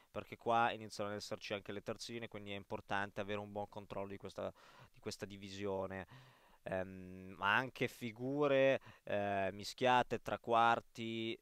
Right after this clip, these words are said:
scusate, tra ottavi e sedicesimi, quindi come può essere la figura due, la figura uno, andando in ordine con la figura due, ehm, la sincope, l'ottavo in levare, tutte queste cose qua devono essere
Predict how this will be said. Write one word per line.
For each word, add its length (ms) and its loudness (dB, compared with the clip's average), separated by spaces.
scusate, 500 0
tra 180 -2
ottavi 680 4
e 140 -6
sedicesimi, 1120 -2
quindi 320 -4
come 200 -4
può 120 -2
essere 220 -2
la 100 -2
figura 320 -2
due, 580 4
la 60 -20
figura 400 4
uno, 480 2
andando 400 -2
in 80 -2
ordine 420 -2
con 80 -2
la 80 2
figura 320 -2
due, 380 4
ehm, 880 0
la 100 4
sincope, 960 2
l'ottavo 600 2
in 120 -2
levare, 840 8
tutte 180 -8
queste 280 -4
cose 200 -2
qua 140 0
devono 240 -4
essere 420 -2